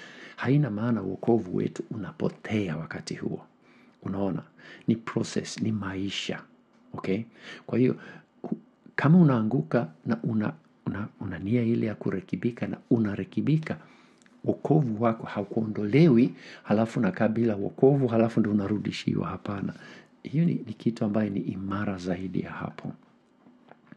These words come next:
Ah, kipili-,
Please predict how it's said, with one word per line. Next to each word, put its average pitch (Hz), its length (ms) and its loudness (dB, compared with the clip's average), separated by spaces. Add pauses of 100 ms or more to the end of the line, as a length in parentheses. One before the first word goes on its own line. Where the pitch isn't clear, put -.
(1300)
Ah, 117 300 4 (540)
kipili-, 190 440 4